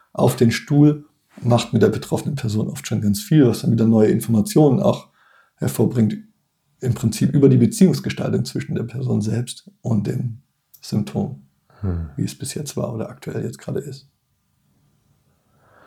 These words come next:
Speaker 1: Genau, und im nächsten Schritt wäre dann sozusagen die Einladung, könnte sich die Person auch vorstellen, selbst in die Rolle des Schmerzes in dem Fall zu schlüpfen.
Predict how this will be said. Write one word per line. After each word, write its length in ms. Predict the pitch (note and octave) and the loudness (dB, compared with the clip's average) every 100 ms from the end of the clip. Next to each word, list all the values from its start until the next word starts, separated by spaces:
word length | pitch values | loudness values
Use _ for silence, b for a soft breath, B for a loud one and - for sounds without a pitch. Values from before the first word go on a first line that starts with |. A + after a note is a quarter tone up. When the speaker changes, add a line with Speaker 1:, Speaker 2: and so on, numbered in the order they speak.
| b b b b b b _ _ _ _ | b b b b b b _ _ _ _
Speaker 1:
Genau, 220 | D#3+ A2 | 4 4
und 80 | A2+ | 6
im 80 | B2 | 6
nächsten 260 | F3 F#3+ | 8 6
Schritt 260 | G3+ G#3+ F#3 | 4 4 6
wäre 120 | F3 | 6
dann 120 | D#3+ | 6
sozusagen 340 | D3+ D3+ D3 B2 | 4 2 4 4
die 100 | - | 6
Einladung, 500 | D#3 F3 E3+ E3 D#3 | 4 6 4 2 2
könnte 220 | D3 C#3 | 2 2
sich 120 | C3+ | -2
die 100 | C3 | -2
Person 300 | - B2 C3 | 2 4 4
auch 100 | - | 2
vorstellen, 500 | - D3+ C#3 C3 A#2+ | 0 0 2 2 2
selbst 420 | A2+ C3 G3+ G3+ | 2 4 4 4
in 80 | D#3 | 2
die 60 | D3 | 2
Rolle 340 | B2 C#3 C#3 | 4 6 6
des 140 | B2 | 6
Schmerzes 840 | - A#2 A#2 C3+ C#3+ - C#3 - - | 2 0 0 0 0 2 0 -2 -6
in 160 | B2+ | 0
dem 180 | A#2+ A#2 | 2 2
Fall 200 | - B2 | 0 -4
zu 140 | - | -4
schlüpfen. 680 | G#2 A#2+ A2 - G3+ - - | 0 0 0 4 2 2 -10